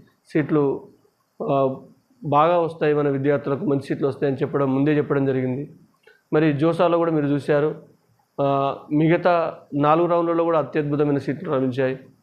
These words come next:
మరి ఈరోజు ఈవినింగ్ వచ్చిన జోసా చివరి రౌండ్, ఫిఫ్త్ రౌండ్ ఫలితాల్లో కూడా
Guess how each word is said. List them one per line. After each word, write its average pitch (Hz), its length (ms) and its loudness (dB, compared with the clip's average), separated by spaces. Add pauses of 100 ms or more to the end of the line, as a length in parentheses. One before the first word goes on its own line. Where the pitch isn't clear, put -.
(360)
మరి 151 400 2 (100)
ఈరోజు 175 640 2 (800)
ఈవినింగ్ 180 460 2
వచ్చిన 151 600 0
జోసా 160 340 2
చివరి 160 400 2
రౌండ్, 160 360 0
ఫిఫ్త్ 139 280 -8
రౌండ్ 156 300 2
ఫలితాల్లో 143 440 0
కూడా 139 320 -2